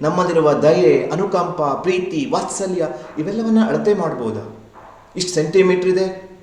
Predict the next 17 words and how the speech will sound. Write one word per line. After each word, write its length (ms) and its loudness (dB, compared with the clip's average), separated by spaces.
ಇಷ್ಟು 200 -4
ಮೀಟರ್ 300 0
ಇದೆ, 140 4
ಇಷ್ಟು 400 -2
ಅಡಿ 120 2
ಇದೆ, 200 2
ಇಷ್ಟು 360 -2
ಕೆ 180 4
ಜಿ 100 4
ಇದೆ 240 4
ಅಂತ 220 -4
ಸಾಧ್ಯನೇ 440 0
ಇಲ್ಲ, 240 -2
ಅಳತೆ 300 4
ಮಾಡೋದಕ್ಕೆ 480 -6
ಸಾಧ್ಯ 440 -10
ಇಲ್ಲ. 200 -14